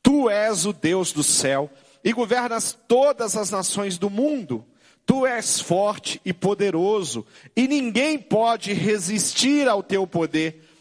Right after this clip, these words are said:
Tu és o nosso Deus. Expulsaste os moradores dessa terra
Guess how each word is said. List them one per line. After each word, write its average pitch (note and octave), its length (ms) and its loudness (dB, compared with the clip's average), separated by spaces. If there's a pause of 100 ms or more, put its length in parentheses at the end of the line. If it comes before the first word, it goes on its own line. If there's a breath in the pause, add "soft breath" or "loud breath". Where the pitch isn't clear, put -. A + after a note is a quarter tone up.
(160 soft breath)
Tu D#3 160 2
és E3+ 180 -2
o E3+ 80 -4
nosso F3 340 -4
Deus. E3 600 -2 (220 soft breath)
Expulsaste A3 920 -2
os F#3 140 -4
moradores G3+ 720 0
dessa F3+ 320 -2
terra E3 440 -2